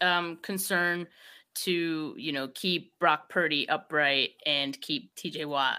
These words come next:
out of the <laughs> pocket as much as possible. Easier said than done. Um, but, like, going back to,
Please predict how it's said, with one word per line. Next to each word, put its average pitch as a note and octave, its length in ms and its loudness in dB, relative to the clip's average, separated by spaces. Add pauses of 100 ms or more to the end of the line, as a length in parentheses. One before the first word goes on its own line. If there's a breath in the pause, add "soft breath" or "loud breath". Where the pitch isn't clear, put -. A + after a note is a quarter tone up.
(120)
out D#3 260 2
of D#3 400 -2
the G#3 100 2
<laughs> - 0 -
pocket A3+ 500 6
as G3+ 160 6
much G#3 300 6
as F#3+ 140 2
possible. G3 680 6
Easier F3+ 420 2
said E3+ 440 6
than D#3 220 -2
done. D#3 440 6 (500 loud breath)
Um, E3 540 6
but, C4 140 8
like, C4 260 8
going C#4 360 6
back F#3 500 8
to, F3 680 4